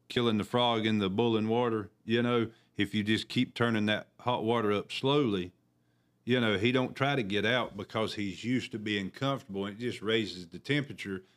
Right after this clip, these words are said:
till it's too late, you know, versus if you just threw somebody in boiling water, they're gonna try to jump out. It's, it's kinda that same thing. They push it off on convenience. They push it off on, "Well, we know best." And,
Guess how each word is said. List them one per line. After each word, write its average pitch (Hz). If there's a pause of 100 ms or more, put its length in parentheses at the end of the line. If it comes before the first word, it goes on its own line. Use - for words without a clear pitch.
(160)
till 147
it's 95
too 113
late, 120 (500)
you 131
know, 107 (120)
versus 104
if 104
you 98
just 101
threw 117
somebody 104
in 101
boiling 95
water, 113
they're 98
gonna 95
try 104
to 92
jump 90
out. 127 (720)
It's, 131
it's 127
kinda 151
that 127
same 120
thing. 113 (260)
They 107
push 147
it 123
off 120
on 113
convenience. 117
They 90
push 113
it 101
off 110
on, 107
"Well, 107
we 117
know 113
best." 104
And, 87